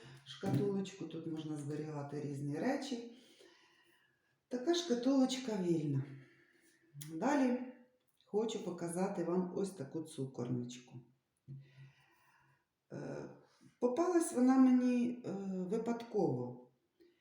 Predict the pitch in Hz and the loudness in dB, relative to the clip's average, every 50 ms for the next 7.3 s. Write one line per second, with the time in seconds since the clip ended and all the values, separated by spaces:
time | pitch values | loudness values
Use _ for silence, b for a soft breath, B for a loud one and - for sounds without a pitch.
0 | b b b b b b _ - - 233 262 254 240 226 190 202 208 214 220 220 | b b b b b b _ -2 4 4 6 6 6 4 4 2 2 2 2 2
1 | 214 202 190 175 180 185 202 190 180 180 208 208 202 202 196 190 190 - - 185 | 2 2 2 4 4 2 2 2 0 0 0 2 2 2 2 0 0 -2 -2 -2
2 | 196 196 190 - 196 190 - 247 247 285 294 - - - - 175 156 160 160 156 | 0 0 0 -2 -4 -2 2 2 2 2 2 -2 -4 -4 -2 0 4 4 4 4
3 | 151 143 131 - - 139 135 151 170 180 180 180 185 185 180 - 202 180 165 160 | 4 2 0 -2 -2 -4 0 2 2 2 2 2 0 0 0 2 2 2 4 4
4 | 165 160 156 160 175 175 170 240 320 349 - 277 254 - - - 196 170 196 185 | 2 2 2 2 2 2 2 4 2 4 2 0 -2 -4 -4 -6 -4 -2 -2 -2
5 | 180 - - 180 170 - - 180 180 175 165 160 156 - - 226 277 285 233 180 | -2 -2 -4 -4 -4 -2 -2 -2 -2 -2 -2 -6 -6 -6 -4 -2 0 0 0 0
6 | 170 180 220 233 - - 170 160 165 165 175 185 175 170 170 165 - - - 131 | 2 2 2 0 -2 -4 -4 -4 -2 -4 -2 -2 0 0 0 0 -2 -6 -8 -10
7 | 123 - - - - | -10 -12 -16 -18 -20